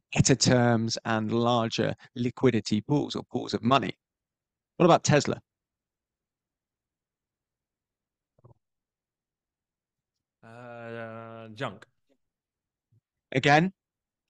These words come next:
Speaker 1: I, I, was it May twenty or March twenty twenty-three that it got upgraded from, from in-, non-investment grade to investment grade, and everyone, everyone
Speaker 2: Oh,
Speaker 1: went a
Speaker 2: that
Speaker 1: little
Speaker 2: was
Speaker 1: bit
Speaker 2: because everyone
Speaker 1: crazy,
Speaker 2: was
Speaker 1: crazy?
Speaker 2: saying that, yeah, there was gonna be lots of portfolio inflow, wasn't it, where people were gonna be buying into, yeah,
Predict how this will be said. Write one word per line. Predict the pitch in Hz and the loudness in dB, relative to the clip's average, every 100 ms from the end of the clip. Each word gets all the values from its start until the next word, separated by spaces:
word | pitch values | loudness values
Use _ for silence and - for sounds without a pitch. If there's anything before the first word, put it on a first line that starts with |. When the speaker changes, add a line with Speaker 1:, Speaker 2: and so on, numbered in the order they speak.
| - | 2
Speaker 1:
I, | 156 185 160 - | 6 6 4 -2
I, | 147 - _ _ - | -8 -8 _ _ -4
was | 175 | -2
it | 165 | 0
May | 180 196 | 6 6
twenty | - 202 185 - | 8 6 6 4
or | |
March | 160 180 - | 4 4 2
twenty | - 180 170 | 2 0 2
twenty-three | 180 175 175 - 175 180 175 | 2 2 0 -2 2 2 4
that | 170 | 2
it | 156 | 2
got | 165 | 2
upgraded | 151 - 160 160 160 | 2 2 4 4 4
from, | - 143 151 - | 0 -2 -4 -6
from | - 139 139 | 0 2 2
in-, | 135 131 | -2 -2
non-investment | 143 151 143 135 - 131 | 2 2 4 2 0 -4
grade | 135 139 139 | -2 -2 -2
to | 135 | -2
investment | 139 135 143 | -2 -2 -2
grade, | 139 139 | 0 0
and | 131 | 0
everyone, | 123 127 117 117 | -4 -4 -6 -6
everyone | 127 127 120 117 117 | -4 -2 -2 -4 -6
Speaker 2:
Oh, | 131 | -4
Speaker 1:
went | 120 | 0
a | |
Speaker 2:
that | 123 | 2
Speaker 1:
little | 120 | 2
Speaker 2:
was | 117 | 0
Speaker 1:
bit | - | -4
Speaker 2:
because | 131 | 0
everyone | 160 151 | 2 2
Speaker 1:
crazy, | 139 120 | 0 -6
Speaker 2:
was | 117 | -4
Speaker 1:
crazy? | 143 | -4
Speaker 2:
saying | 127 113 107 | -4 -8 -12
that, | 107 107 _ | -18 -20 _
yeah, | 120 107 | -14 -12
there | 107 | -12
was | 104 | -14
gonna | 117 | -14
be | 110 | -12
lots | 113 113 117 | -12 -12 -16
of | 104 _ - | -20 _ -16
portfolio | 123 - 113 107 104 98 | -16 -14 -12 -10 -10 -10
inflow, | 110 104 107 90 | -12 -14 -12 -12
wasn't | 98 92 90 | -12 -14 -16
it, | 87 | -16
where | 92 | -18
people | - 104 95 | -18 -18 -16
were | 95 | -16
gonna | 92 90 | -16 -16
be | 92 | -18
buying | 90 95 90 92 | -14 -14 -14 -16
into, | 90 - 90 85 _ _ _ _ _ _ 104 | -18 -18 -20 -20 _ _ _ _ _ _ -20
yeah, | 90 | -20